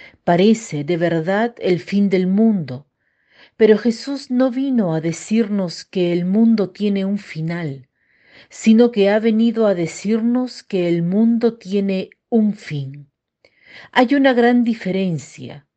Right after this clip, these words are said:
Una cosa es decir: "El mundo tiene un final", y otra cosa es decir: "El mundo tiene un fin". Esto último es muy consolador.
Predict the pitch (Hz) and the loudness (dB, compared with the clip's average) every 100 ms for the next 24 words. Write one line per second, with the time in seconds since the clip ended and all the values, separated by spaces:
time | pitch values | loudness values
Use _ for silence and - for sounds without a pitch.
0 | _ _ _ _ - 269 277 277 254 262 | _ _ _ _ 0 4 4 2 -4 -4
1 | - 220 208 208 208 185 - 208 220 - | -2 0 0 0 -6 -8 -6 -2 -2 -2
2 | - 196 185 190 220 233 233 220 220 214 | -2 -2 0 2 4 4 2 -2 -4 -2
3 | 208 202 208 - 175 170 180 160 131 - | 0 0 -2 -4 -8 -6 -4 -6 -8 -12
4 | _ _ - - _ 220 202 208 220 208 | _ _ -20 -20 _ 2 4 4 2 0
5 | 214 240 233 - 240 196 196 185 196 180 | 0 0 -2 -4 -2 0 -2 -4 -6 -6
6 | - 202 214 214 202 175 165 170 202 214 | -6 -4 -4 -4 -4 -4 -2 0 0 0
7 | 208 196 175 190 180 165 156 - 143 143 | -2 -4 -4 -4 -2 -4 -6 -12 -14 -12
8 | 139 - _ _ _ _ _ _ _ - | -12 -18 _ _ _ _ _ _ _ -20
9 | - - 254 - 294 269 277 285 285 254 | -20 0 2 2 2 4 2 0 0 2
10 | 254 233 226 240 233 226 214 185 - 180 | 2 2 2 2 2 0 -2 -2 -6 -4
11 | 160 151 143 135 - | -2 -2 -6 -10 -14